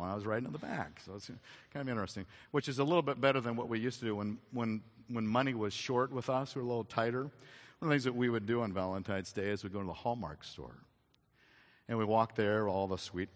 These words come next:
you know, Valentine cards are there. And I would choose out my card, and she would choose her card. And then we would exchange cards, and I'd give her my card, and she'd give me her card.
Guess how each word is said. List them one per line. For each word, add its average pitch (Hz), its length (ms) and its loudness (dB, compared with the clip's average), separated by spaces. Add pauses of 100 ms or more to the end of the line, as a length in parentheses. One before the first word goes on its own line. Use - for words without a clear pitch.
(380)
you 87 80 -6
know, 85 280 -6
Valentine 92 560 -4
cards 90 360 -4
are 90 140 -6
there. 82 340 -4 (640)
And 156 100 4
I 175 80 8
would 196 140 6
choose 185 300 2
out 165 140 8
my 151 180 6
card, 147 400 2 (320)
and 143 200 -8
she - 200 -2
would 143 160 -4
choose 143 240 -2
her 190 120 -8
card. 73 360 -10 (880)
And 135 180 6
then 135 140 4
we 135 100 2
would 131 140 2
exchange 123 480 -2
cards, 87 400 -6
and 107 140 -6
I'd 92 120 -4
give 101 140 0
her 101 80 -2
my 95 180 0
card, 107 280 -2
and 123 60 -6
she'd 117 180 -4
give 113 100 0
me 123 120 0
her 139 180 -2
card. 73 260 -4